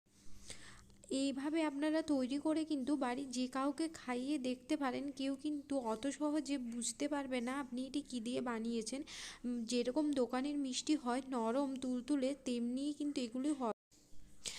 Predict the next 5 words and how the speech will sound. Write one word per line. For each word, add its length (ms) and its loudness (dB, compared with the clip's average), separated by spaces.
চিনিটা 380 4
আমার 180 4
অনেকটাই 520 4
গলে 420 6
এসছে। 540 0